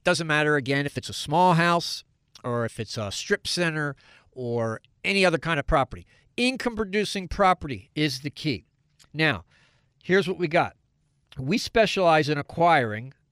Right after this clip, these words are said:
professionally managed, value purchased, income producing real estate.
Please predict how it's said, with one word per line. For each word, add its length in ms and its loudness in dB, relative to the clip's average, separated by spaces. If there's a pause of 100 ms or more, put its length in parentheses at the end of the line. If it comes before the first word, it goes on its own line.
(100)
professionally 880 0
managed, 680 -2 (920)
value 680 4
purchased, 1040 0 (580)
income 440 0
producing 580 -4
real 260 2
estate. 420 -6